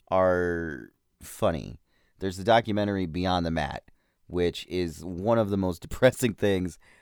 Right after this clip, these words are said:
I have ever seen in my life. Uh, it's very good.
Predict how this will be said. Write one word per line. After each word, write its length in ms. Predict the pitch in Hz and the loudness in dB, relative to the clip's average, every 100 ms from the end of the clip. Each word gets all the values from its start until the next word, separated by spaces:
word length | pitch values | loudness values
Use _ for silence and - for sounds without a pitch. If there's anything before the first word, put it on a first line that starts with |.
| _ - | _ 0
I 160 | 98 | 4
have 200 | 104 101 | 6 6
ever 400 | 107 120 117 135 | 6 6 6 2
seen 340 | 127 - 127 113 | 2 0 2 2
in 80 | 113 | 4
my 180 | 110 | 4
life. 520 | 104 107 92 85 - - - _ _ _ - | 6 6 4 2 -6 -20 -20 _ _ _ -2
Uh, 280 | 95 92 90 | 2 2 2
it's 200 | 127 - | 0 0
very 340 | 107 143 156 | 4 6 6
good. 400 | 123 107 87 107 | 4 4 2 0